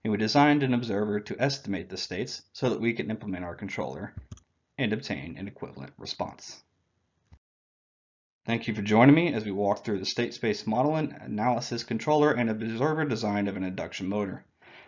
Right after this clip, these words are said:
Please note that the block diagram for the observer-based controller was extracted from Feedback Systems, an introduction for scientists and engineers. This video was produced as part of requirements for E C E five one one five, Control Lab two at the University of Houston,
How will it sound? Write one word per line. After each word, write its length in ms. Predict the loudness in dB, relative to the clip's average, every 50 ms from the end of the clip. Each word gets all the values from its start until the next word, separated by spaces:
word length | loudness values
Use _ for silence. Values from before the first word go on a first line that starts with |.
| -20 _
Please 240 | 0 2 2 2 4
note 220 | 2 2 2 2 0
that 120 | -2 -2
the 60 | -2
block 320 | -2 0 2 2 2 2 2
diagram 440 | 0 0 0 0 0 0 -2 -2
for 100 | -2 -2
the 140 | -2 0 0
observer-based 600 | -2 -2 -2 -2 0 0 0 0 0 -2 -2 -2
controller 380 | -2 -4 -4 0 0 2 2 2
was 160 | 2 0 -2
extracted 520 | -4 -2 4 4 4 4 4 0 -6 -6
from 180 | -8 -10 -10 -10 -4
Feedback 380 | 0 0 2 6 6 6 6 4
Systems, 500 | -2 -6 -6 -6 -6 -8 -8 -8 -8 -10 -8
an 120 | -4 -2
introduction 540 | -2 -2 -2 -2 0 0 0 -2 -2 -10 -10
for 140 | -12 -12 -8
scientists 500 | -6 -4 -4 -4 -6 -8 -8 -8 -6 -4
and 80 | -4
engineers. 480 | -4 -4 -6 -6 -8 -8 -10 -12 -14 -16 -18 _ _ _ _ -20 _ _ _ _
This 160 | -4 -4 -4
video 280 | -2 -2 0 2 2 0
was 120 | 0 -2
produced 440 | -4 -6 -4 0 2 2 2 0 -4
as 120 | -10 -10 -8
part 240 | -2 2 2 2
of 80 | 2 0
requirements 560 | -4 -6 0 2 4 4 4 4 2 0 -2
for 160 | -4 -10 -8 -4
E 140 | -2 -2 -2
C 160 | -2 -2 -4
E 300 | -4 -4 -4 -6 -6 -6
five 360 | -6 -4 -6 -6 -6 -6 -8 -8
one 200 | -6 -6 -4 -4
one 180 | -4 -6 -6
five, 400 | -6 0 4 6 6 6 4 2 -2 -14 -18 _
Control 320 | -8 -6 -2 0 0 2 4
Lab 260 | 6 6 6 4 2
two 340 | -4 -4 -2 0 0 -2 -4 -8 -20 -20 _ -8
at 120 | -6 -6 -4
the 100 | -4 -2
University 500 | -2 0 0 -2 -4 -6 -6 -8 -10 -12
of 60 | -8
Houston, 460 | -6 -6 -6 -4 -4 -4 -4 -6 -6